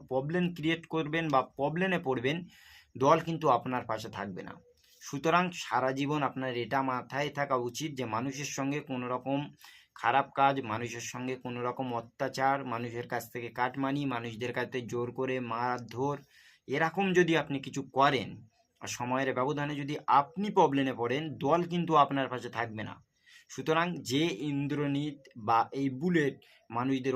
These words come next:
অত্যাচার করেছিল, মানুষদের সাথে প্রবলেম ক্রিয়েট করেছিল, আজকে সেই মানুষ কিন্তু তাদের পাশে থেকে ভিক্ষা দিচ্ছে। কিন্তু যে দলের জন্য এত কিছু কাজ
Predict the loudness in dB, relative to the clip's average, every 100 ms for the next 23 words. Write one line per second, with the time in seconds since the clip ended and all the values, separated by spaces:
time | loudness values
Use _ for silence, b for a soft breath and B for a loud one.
0 | -2 -2 -6 -2 -4 -2 -4 -4 -2 0
1 | 0 -2 0 -2 -2 -6 -6 -4 -2 0
2 | 0 -2 0 0 0 -2 -4 -2 4 4
3 | 6 4 4 2 -4 -2 0 0 0 -2
4 | -2 -4 -4 -6 -2 0 0 0 0 0
5 | -4 -6 -4 -4 0 0 0 -10 -14 -14
6 | -18 B B -4 0 2 2 0 2 0
7 | 2 0 0 0 0 0 -4 -6 2 4